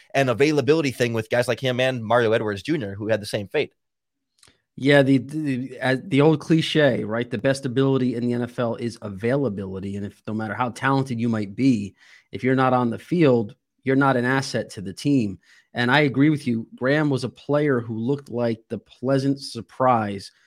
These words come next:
Speaker 2: from the twenty twenty-one draft class, who was going to emerge as, I don't wanna say a cornerstone or a critically important player on defense, but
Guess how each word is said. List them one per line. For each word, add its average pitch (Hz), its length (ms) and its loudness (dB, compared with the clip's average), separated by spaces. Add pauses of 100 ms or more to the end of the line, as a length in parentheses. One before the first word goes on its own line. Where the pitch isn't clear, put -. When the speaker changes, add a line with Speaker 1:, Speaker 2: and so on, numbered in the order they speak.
(240)
Speaker 2:
from 117 120 -4
the 110 60 -2
twenty 127 340 -4
twenty-one 120 540 -4
draft 113 340 -2
class, - 300 -4
who 117 120 -8
was 110 200 -8
going 117 300 -2
to 110 300 -4 (280)
emerge 127 800 6
as, 113 340 -4 (580)
I 156 80 -2
don't 147 120 0
wanna 127 160 0
say 117 180 -4
a 107 80 -4
cornerstone 127 880 0
or 104 100 -4
a 101 40 -12
critically 131 640 -2
important 113 420 -4
player 123 340 0
on 107 100 -4
defense, 131 460 0
but - 200 -2